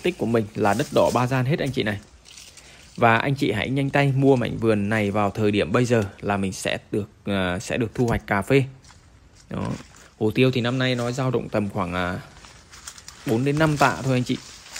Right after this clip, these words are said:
Nó chỉ, à, dao động tầm bốn đến năm tạ hồ tiêu khô thôi. Còn cà phê này dao động tầm khoảng ba tấn cà phê quay về. Đó, anh chị mua giấc này là sẽ được thu hoạch cà phê luôn. Còn dàn cà phê này ấy,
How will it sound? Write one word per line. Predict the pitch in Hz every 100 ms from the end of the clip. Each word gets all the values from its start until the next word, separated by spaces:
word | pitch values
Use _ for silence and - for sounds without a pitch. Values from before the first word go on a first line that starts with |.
| - - -
Nó | 107 -
chỉ, | 98
à, | 90 95
dao | 107
động | 113 -
tầm | 104 101 104
bốn | 101
đến | 127 135
năm | 127
tạ | 123 110 - -
hồ | 113 104 101
tiêu | 127
khô | 143 131
thôi. | 131 127 -
Còn | - 101
cà | 101
phê | - 123 120
này | 110 98
dao | 113 117
động | -
tầm | - 104
khoảng | 98 87 82
ba | 127 127
tấn | - 113 - - -
cà | 117 104
phê | - 127 131
quay | 131
về. | 120 117 - - - - - - - - - - - -
Đó, | -
anh | 123
chị | 120 -
mua | 123 123
giấc | 120 151
này | 123 104
là | 98
sẽ | 95 -
được | 117 -
thu | 127
hoạch | 117 -
cà | 104
phê | - 127
luôn. | 135 131 - - - - - - - -
Còn | 107 104
dàn | 107 104
cà | 110
phê | 101 127 123
này | 110
ấy, | 101